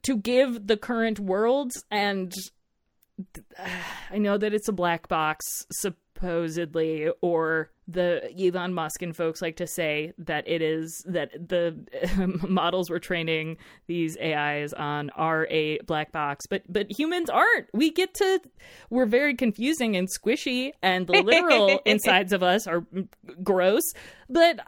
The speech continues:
Speaker 1: I'm, I don't know. I am yet to be worried in the ways that th-, th-, I, I, I guess in the way that rich people are, are worried. I don't know. All, all the
Speaker 2: Huh.
Speaker 1: people I follow who are cons-,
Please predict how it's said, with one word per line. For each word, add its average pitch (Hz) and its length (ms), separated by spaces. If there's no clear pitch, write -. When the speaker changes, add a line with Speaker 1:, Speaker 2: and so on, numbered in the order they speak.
Speaker 1:
I'm, 311 420
I 339 200
don't 370 180
know. 226 480
I 262 140
am 294 200
yet 277 400
to 294 160
be 240 480
worried 240 680
in 208 220
the 190 80
ways 190 760
that 175 560
th-, 370 160
th-, - 180
I, 226 140
I, 226 120
I 254 140
guess 247 400
in 330 100
the 294 80
way 269 220
that 269 220
rich 214 300
people 349 520
are, 311 240
are 330 180
worried. 339 460
I 302 160
don't 330 100
know. 339 180
All, 254 160
all 294 220
the 302 180
Speaker 2:
Huh. 254 60
Speaker 1:
people 285 220
I 302 100
follow 277 500
who 254 180
are 220 380
cons-, - 760